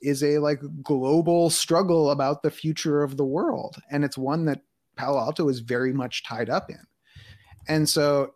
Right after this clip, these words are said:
it's in that context that we can see these devices, right? 'Cause they're building all these devices. And that's the, the official history is, centers around these devices, as if there's sort of some natural progression of these devices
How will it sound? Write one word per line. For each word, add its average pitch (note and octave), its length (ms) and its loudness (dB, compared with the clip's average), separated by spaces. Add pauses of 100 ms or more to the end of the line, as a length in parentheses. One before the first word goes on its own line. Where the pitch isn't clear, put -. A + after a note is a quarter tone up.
(160)
it's - 140 -10
in E3 200 -2
that D#3 220 -2
context D#3 840 -4
that C#3 140 -2
we B2+ 100 -2
can B2 160 -4
see D#3+ 320 -2
these C3+ 280 -4
devices, A#2+ 960 -2
right? C3+ 240 0
'Cause B2 160 -6
they're A#2 100 -6
building C#3 360 0
all B2+ 120 -2
these A#2+ 180 -4
devices. A2 640 -4
And A#2 120 -4
that's A#2 220 -8
the, A#2+ 360 -8
the A2+ 80 -8
official E3+ 420 0
history B2+ 440 -2
is, - 240 -8 (180)
centers C3+ 420 -2
around A#2 280 -4
these A#2 180 -2
devices, A2 680 -6 (480)
as C3 180 -4
if C3+ 120 -2
there's C3 180 0
sort C#3+ 120 -2
of B2+ 80 -6
some A#2+ 240 -4
natural B2 460 -4
progression A2 720 -6
of A2 300 -10
these A2 280 -8
devices G#2+ 920 -6